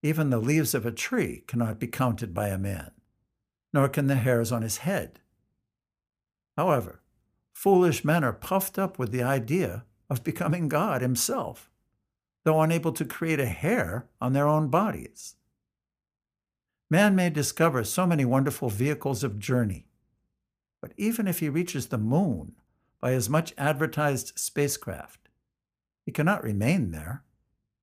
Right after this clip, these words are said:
The sane man, therefore, without being puffed up as if he were God of the universe, abides by the instructions of the Vedic literature,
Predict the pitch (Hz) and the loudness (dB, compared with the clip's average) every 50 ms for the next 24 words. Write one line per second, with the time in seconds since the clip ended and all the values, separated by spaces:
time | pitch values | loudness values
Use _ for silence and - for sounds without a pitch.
0 | _ _ _ _ _ _ _ _ _ _ _ _ _ _ _ _ _ _ - 139 | _ _ _ _ _ _ _ _ _ _ _ _ _ _ _ _ _ _ -2 2
1 | - - - 208 220 233 220 202 160 127 117 107 101 95 92 92 101 95 80 76 | 2 4 4 4 4 4 4 4 4 4 2 2 0 0 -2 -2 -4 -4 -6 -6
2 | - - - - 76 - _ _ _ _ _ _ _ _ - 139 143 170 180 175 | -10 -12 -12 -14 -14 -16 _ _ _ _ _ _ _ _ -6 -2 0 0 0 0
3 | 180 - 165 156 147 127 - - - 139 117 - - - 127 113 107 - - - | 0 0 0 2 2 0 -2 -2 -2 -2 -2 -2 -2 -2 -2 -2 -2 -4 -10 -18
4 | _ _ _ _ - 127 - 147 143 143 147 143 135 131 120 98 - 123 120 131 | _ _ _ _ -8 -4 -2 -2 -2 -2 -2 -2 0 0 -2 0 0 2 2 2
5 | 135 127 113 - - 113 98 107 127 135 127 98 85 80 78 - - - - - | 2 0 -2 -4 -6 -4 -2 0 2 2 2 0 -2 -8 -12 -12 -12 -12 -12 -14
6 | _ _ _ _ _ _ _ _ _ _ _ _ _ - 110 101 131 147 175 175 | _ _ _ _ _ _ _ _ _ _ _ _ _ -8 -4 0 2 2 2 2
7 | 160 131 - - 160 147 147 143 143 147 147 135 120 - - - 190 196 196 - | 2 0 -2 0 0 0 0 0 0 -2 -2 -2 -4 -4 -4 -4 -4 -4 -4 -8
8 | - - 92 87 - 113 98 - 113 101 131 131 135 139 143 143 - 123 131 123 | -8 -8 -8 -8 -8 -8 -8 -8 -6 -4 -2 -2 -2 -2 -2 -2 0 0 0 2
9 | 120 98 85 - - - - - | 0 -2 -4 -8 -12 -18 -18 -20